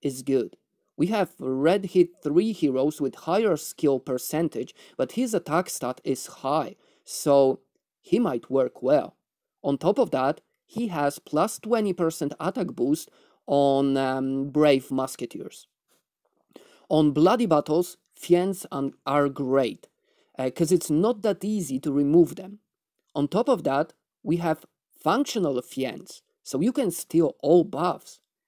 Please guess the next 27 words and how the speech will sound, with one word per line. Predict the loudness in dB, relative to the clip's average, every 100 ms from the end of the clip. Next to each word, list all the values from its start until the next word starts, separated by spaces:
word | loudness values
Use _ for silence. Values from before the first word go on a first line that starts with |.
| _
He | 4 8
deals | 8 6 0
nice | -4 -2 -2 -4 -2
damage, | 0 0 -2 -4 -6 _ _ _ -10
and | -6 -6 -6
don't | 2 2 2
forget | -2 2 2 2
about | 0 -2 -4 -8
cover | -6 -2 -2 0 -2 -4 _ _
and | -8 -8
his | -2 -2 -2 -4
passive. | -8 -8 -8 -14 -18 _ _ _ _ _ _ _ _ _
On | 0 0
Buff | 2 0 0
Booster, | -2 -4 -4 0 0 -2 _ _
same | -10 0 0
story. | 0 0 2 2 0 -10 _ _
Fantastic | _ -4 -2 -2 -4 -8 -8
hero | -2 0 0
there. | -8 -18 _ _ -20 _
You | -2 0
can | 2
steal | -2 0 0 4
all | 6 6 4
buffs | 0 -2 -4 -8
from | -4 -2 -2 -2
enemies. | -2 -2 -6 -14